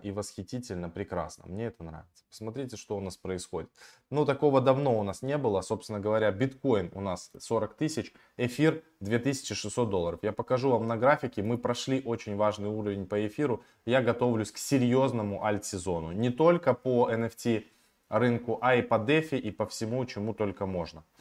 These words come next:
Обратите внимание. Также обратите внимание на токен QuickSwap. А,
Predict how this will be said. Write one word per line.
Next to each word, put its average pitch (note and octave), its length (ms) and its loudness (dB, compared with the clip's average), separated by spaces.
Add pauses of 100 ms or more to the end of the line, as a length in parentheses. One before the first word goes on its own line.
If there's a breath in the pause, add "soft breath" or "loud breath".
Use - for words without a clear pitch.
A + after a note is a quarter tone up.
(340 loud breath)
Обратите G2+ 520 -2
внимание. E2 420 -6 (300)
Также C3 340 4
обратите A2+ 540 0
внимание A2+ 480 0
на G2+ 340 -2 (1000)
токен A#2 300 2
QuickSwap. B2 720 2 (1000)
А, G2+ 540 -4